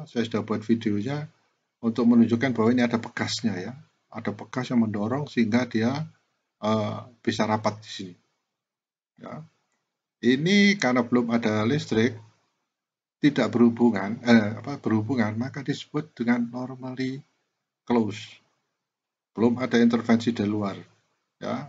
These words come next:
intervensi mekanik, misalnya tekanan dari, eh,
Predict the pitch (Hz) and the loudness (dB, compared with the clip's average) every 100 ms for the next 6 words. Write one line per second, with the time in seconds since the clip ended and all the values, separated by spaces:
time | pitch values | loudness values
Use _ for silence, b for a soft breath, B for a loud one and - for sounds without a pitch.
0 | 120 113 107 107 107 120 107 110 104 120 | -6 -2 -2 0 0 0 0 0 0 0
1 | - 110 98 101 101 - 101 98 104 101 | -2 -8 -4 -2 -2 -2 -2 -2 -2 -2
2 | 95 101 101 101 b b b b - 92 | -2 -2 -2 -6 b b b b -14 -10
3 | 87 90 | -10 -12